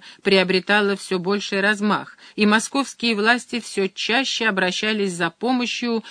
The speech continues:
к вольным казакам, сначала к донцам, а затем и к запорожцам.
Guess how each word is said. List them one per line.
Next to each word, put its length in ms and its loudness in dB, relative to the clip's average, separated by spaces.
к 100 -2
вольным 460 2
казакам, 680 -2
сначала 800 0
к 140 -6
донцам, 680 0
а 140 2
затем 500 0
и 100 0
к 80 -4
запорожцам. 920 -6